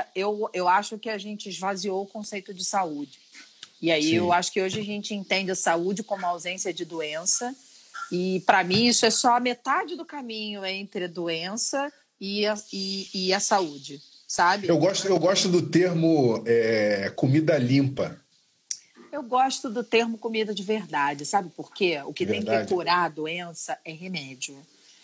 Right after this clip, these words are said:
Speaker 1: Quem tem que estudar nutriente é o nutricionista. Eu acho que cozinheiro faz comida pra dar tesão, sabe?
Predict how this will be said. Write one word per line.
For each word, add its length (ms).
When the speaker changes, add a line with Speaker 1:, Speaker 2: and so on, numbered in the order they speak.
Speaker 1:
Quem 180
tem 280
que 260
estudar 800
nutriente 760
é 60
o 60
nutricionista. 1080
Eu 180
acho 320
que 240
cozinheiro 720
faz 320
comida 680
pra 180
dar 140
tesão, 640
sabe? 580